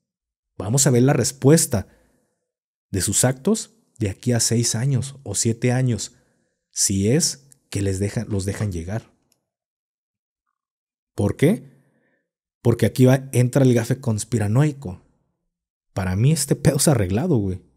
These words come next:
Para mí este pedo es arreglado y mucha, mucho tiene que ver Estados Unidos. Porque no conozco ningún gobernador, ningún gobernante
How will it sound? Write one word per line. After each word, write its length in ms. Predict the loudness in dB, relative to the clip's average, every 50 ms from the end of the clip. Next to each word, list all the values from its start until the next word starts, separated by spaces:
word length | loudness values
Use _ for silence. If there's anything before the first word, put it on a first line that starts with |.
| _ _ _ _ _ _ _ _ _ _ _ _ _ _ _ _ _ _ _ _
Para 160 | 0 2 4
mí 100 | 4 2
este 200 | 2 2 0 0
pedo 160 | 2 2 2
es 80 | 2 4
arreglado 480 | 4 4 4 6 6 6 6 4 4
y 100 | 4 4
mucha, 500 | 4 4 2 2 2 2 2 2 0 0 0
mucho 340 | 4 4 4 4 4 0 0
tiene 220 | 2 0 0 0
que 80 | 0 -2
ver 100 | -2 -2
Estados 340 | -2 -4 -4 -2 -4 -2 -4
Unidos. 460 | -4 -4 -4 -4 -4 -6 -10 -16 -18 _ _ _ _ _ _ _ _ _ _ _ _ _ _ _ _ _ _ _ _ _ _
Porque 240 | -2 -2 0 2 2
no 140 | 2 2 2
conozco 360 | 2 2 2 2 2 2 4
ningún 360 | 4 4 6 6 6 6 8
gobernador, 580 | 8 8 6 6 4 4 2 4 4 4 4 4
ningún 300 | 2 2 4 4 6 6
gobernante 800 | 6 6 6 4 4 4 4 4 6 4 2 2 0 -4 -4